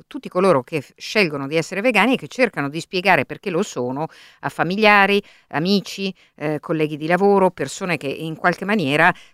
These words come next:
ehm, pongono in questione l'argomento. Ma, ehm, il libro, eh, nella mia speranza, dovrebbe essere anche rivolto a coloro che la, hanno ancora, hanno deciso,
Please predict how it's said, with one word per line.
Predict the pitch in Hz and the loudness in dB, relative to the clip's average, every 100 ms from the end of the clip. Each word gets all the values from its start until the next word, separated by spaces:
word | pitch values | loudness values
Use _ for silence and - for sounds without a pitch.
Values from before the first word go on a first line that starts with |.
| - | -10
ehm, | 170 170 160 156 156 151 143 | -2 0 0 -4 -6 -8 -2
pongono | 247 262 202 | 0 2 2
in | 160 | 0
questione | 156 160 - 202 131 131 135 | -4 -8 -2 0 0 -6 -8
l'argomento. | - 170 160 160 156 139 135 170 | 0 2 2 2 2 0 -4 0
Ma, | 214 - | 0 0
ehm, | 196 180 180 185 175 170 165 - | 0 2 2 0 -2 -4 -4 -4
il | 254 285 | 0 4
libro, | 277 180 165 196 262 | 4 4 4 4 2
eh, | 156 160 135 104 | -6 -14 -12 -10
nella | 160 160 | -8 -8
mia | 165 156 | -6 -8
speranza, | - 226 160 139 190 | -6 -4 -2 -4 -6
dovrebbe | 202 190 180 | -6 -2 0
essere | 175 180 | 0 0
anche | 196 - | 0 0
rivolto | 180 214 160 170 208 | 0 2 2 2 2
a | 151 | 2
coloro | - 202 180 202 | 0 -2 0 0
che | 160 | 0
la, | 139 135 - - | -2 -4 -12 -2
hanno | 165 165 | 0 2
ancora, | 160 151 240 214 160 | 2 0 2 6 4
hanno | - 165 160 | 2 -4 -2
deciso, | 170 - - 277 156 135 | -2 -2 0 0 2 -2